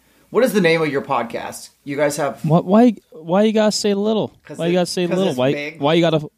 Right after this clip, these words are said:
Speaker 2: Why you gotta flex on me, Dan?
Speaker 1: It's better to call it
Speaker 2: I'm
Speaker 1: little when everyone knows it's big. You know what I mean?
Speaker 2: Oh, okay.
Speaker 1: It's
Speaker 2: Sure.
Speaker 1: not good to call it big and it's little, and y'all know what I'm talking about.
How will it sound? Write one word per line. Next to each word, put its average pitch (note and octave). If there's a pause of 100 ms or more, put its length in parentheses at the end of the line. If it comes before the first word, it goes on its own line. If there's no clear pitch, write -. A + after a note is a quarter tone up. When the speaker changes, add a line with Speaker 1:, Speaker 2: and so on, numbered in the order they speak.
(340)
Speaker 2:
Why D#3+
you F#3+
gotta E3+
flex E3+
on B2+
me, A2+
Dan? A#2+ (160)
Speaker 1:
It's E3
better A3+
to C#4
call G3+
it G3
Speaker 2:
I'm G3+
Speaker 1:
little F#3
when E3+
everyone E3
knows D3+
it's C3
big. G#2 (100)
You C3+
know D3
what D3
I C#3+
mean? D3 (920)
Speaker 2:
Oh, C3+
okay. G#2+
Speaker 1:
It's -
Speaker 2:
Sure. -
Speaker 1:
not C4
good G#3
to F#3+
call F3+
it D3
big E3
and D3
it's C#3+
little, D3
and D3+
y'all E3
know D#3+
what D#3
I'm D3
talking D#3
about. B2